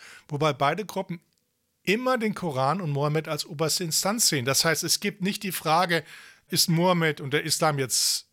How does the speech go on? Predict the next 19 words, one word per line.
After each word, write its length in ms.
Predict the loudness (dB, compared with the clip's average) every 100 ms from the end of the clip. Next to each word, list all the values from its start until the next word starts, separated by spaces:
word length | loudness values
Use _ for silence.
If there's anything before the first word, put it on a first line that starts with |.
| -8
prinzipiell 420 | -4 -2 0 -2
zu 100 | -2
zweifeln, 400 | -4 0 -2 -2
sondern 200 | -4 -2
es 100 | -2
geht 140 | -2 -2
nur 160 | -2
um 80 | -2
die 120 | -2
Interpretation 800 | -4 -4 -4 -2 -2 2 2 2
davon. 360 | -2 -10 -16 -20 _
Und 100 | -8
ein 160 | -6
wichtiges 440 | -6 -8 -6 -6 -2
Augenmerk 520 | -2 -2 -2 -2 -4 -12 -20 -20 -20 _
war 100 | -4
die 80 | -4
Frage, 460 | -2 0 0 -2 -10 -16 _ _ _ _ _ -6
die 200 | -6 -6